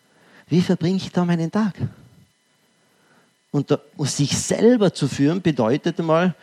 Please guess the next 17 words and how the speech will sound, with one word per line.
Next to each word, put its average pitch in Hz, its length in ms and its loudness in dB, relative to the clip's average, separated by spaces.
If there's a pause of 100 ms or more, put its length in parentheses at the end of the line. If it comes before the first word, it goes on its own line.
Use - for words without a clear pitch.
(340)
das 147 300 4
für 175 160 -2
sich - 380 -2
gut 147 180 -4
hinzubekommen 139 760 -2
und 160 200 0
herauszuarbeiten, 143 1500 0 (220)
herauszuarbeiten, 143 1200 0 (240)
was 165 340 -2
sind 185 260 -2
denn 165 240 0
die 170 140 -2
Schlüsselaufgaben, 117 1120 -4
was 160 280 -2
sind 175 260 -4
meine 175 340 0
Schlüsselaufgaben? 101 920 -6